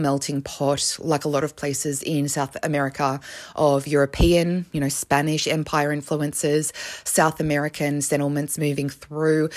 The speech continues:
slaves being brought over from Africa, um, and European and Middle Eastern immigration into there, as well as quite a lot of North American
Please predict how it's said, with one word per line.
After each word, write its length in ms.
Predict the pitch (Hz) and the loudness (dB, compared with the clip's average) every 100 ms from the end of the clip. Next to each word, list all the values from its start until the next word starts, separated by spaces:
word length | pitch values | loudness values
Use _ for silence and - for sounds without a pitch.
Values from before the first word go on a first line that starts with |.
| - - - | -10 -12 -4
slaves 580 | - 170 160 160 156 | -2 2 2 2 2
being 220 | - 156 147 | 2 2 2
brought 180 | 147 | 2
over 240 | - 147 147 | 2 0 -2
from 220 | - 151 | -6 -4
Africa, 640 | 156 143 - 156 147 147 156 - - | -2 -4 -6 -4 -2 -2 -4 -6 -2
um, 240 | 160 156 | 2 2
and 400 | - 151 151 - - | 2 2 0 -2 -2
European 680 | 170 170 165 156 147 143 | 4 6 4 2 2 2
and 100 | 147 | 2
Middle 240 | 147 143 143 | 0 0 0
Eastern 340 | 135 - 147 | -2 -2 -4
immigration 800 | - 147 139 143 139 135 143 143 | -2 -4 -2 0 0 -2 -2 -2
into 260 | 151 143 156 | -2 -4 0
there, 180 | 143 | 0
as 140 | 147 - | 0 0
well 160 | 156 | 0
as 200 | 156 - | 0 -4
quite 260 | - - 160 | -4 0 2
a 60 | 170 | 2
lot 160 | 151 | 2
of 140 | 139 143 | 0 -2
North 240 | 135 123 | -2 -2
American 600 | 135 135 135 - 139 143 | -2 -2 -4 -4 -4 -4